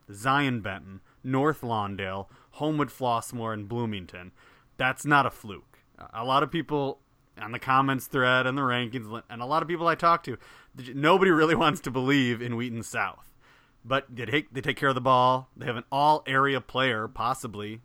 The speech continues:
in Dylan Durrett, and they play great defense. And I, I think it's time. I think they deserve these two takes. They deserve the appreciation because they really were ignored for, for a long time.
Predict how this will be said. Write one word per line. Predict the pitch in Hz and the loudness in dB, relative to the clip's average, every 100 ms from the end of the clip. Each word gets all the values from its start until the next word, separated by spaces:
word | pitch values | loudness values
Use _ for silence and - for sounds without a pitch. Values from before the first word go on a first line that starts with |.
| - | -10
in | 123 117 | -8 -6
Dylan | 123 127 | -4 -4
Durrett, | 113 113 113 - - - | -2 0 0 -2 -16 -14
and | 113 | -10
they | |
play | - 120 | -4 -4
great | 101 123 139 117 | 0 0 0 0
defense. | 127 123 127 120 123 - - - - | -4 -2 -2 -2 -6 -12 -20 -20 -14
And | 110 | -10
I, | 104 107 | -10 -8
I | |
think | 104 131 | -6 -6
it's | 123 - | -6 -10
time. | - 143 135 127 123 123 | -2 2 4 2 -2 -6
I | 123 | -6
think | 143 | -2
they | 139 | -2
deserve | 135 135 143 139 | 2 4 4 4
these | 139 127 | 0 -2
two | 151 | -2
takes. | 123 131 131 135 - - - _ | 0 0 0 -4 -12 -20 -20 _
They | 117 113 | -10 -8
deserve | 113 104 123 131 127 | -6 0 4 4 2
the | |
appreciation | 131 - 127 117 127 117 117 - 117 113 - - _ | -2 -2 -6 -4 -2 -2 -2 -4 -6 -6 -10 -20 _
because | - 135 | -10 -4
they | 127 | 0
really | 123 156 143 | 2 4 4
were | 135 131 | 4 2
ignored | 117 120 123 110 98 87 | 2 2 2 2 -2 -8
for, | - | -14
for | - 104 | -8 -6
a | 95 | -6
long | 90 87 | -10 -14
time. | - - | -20 -20